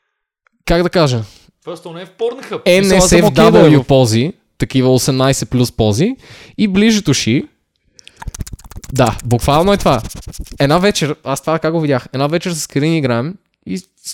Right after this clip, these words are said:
Speaker 1: сп-, сп-, спираме да играем. И той ми праща нещо в Discord и ми казва: "Брат, нормално ли е това да е на фронт пейджа на Twitch?" И аз влизам и виждам Инди Фокс, която е в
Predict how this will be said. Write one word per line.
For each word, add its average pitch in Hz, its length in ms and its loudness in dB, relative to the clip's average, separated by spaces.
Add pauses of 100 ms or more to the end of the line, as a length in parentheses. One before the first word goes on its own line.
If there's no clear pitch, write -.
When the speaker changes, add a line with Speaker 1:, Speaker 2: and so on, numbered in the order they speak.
(280)
Speaker 1:
сп-, - 200 -10
сп-, - 220 -6
спираме 185 380 -2
да 127 80 -2
играем. 104 260 -4 (540)
И 165 60 -4
той 175 180 -2
ми 180 100 -2
праща 175 340 -2
нещо 151 300 -2
в 107 140 -2
Discord 127 400 -4
и - 20 -2
ми 151 60 -4
казва: 160 200 -2
"Брат, 143 280 -2
нормално 139 400 0
ли 165 40 0
е 165 40 2
това 147 180 -2
да 156 80 0
е 156 40 0
на 156 100 -2
фронт 151 280 -6
пейджа 120 260 -2
на 143 100 -2
Twitch?" - 340 -4 (420)
И 139 100 0
аз 151 140 2
влизам 127 280 0
и 143 40 -2
виждам 143 320 0
Инди 147 180 0
Фокс, - 420 -8 (920)
която 139 440 0
е 143 300 2 (440)
в 123 100 -6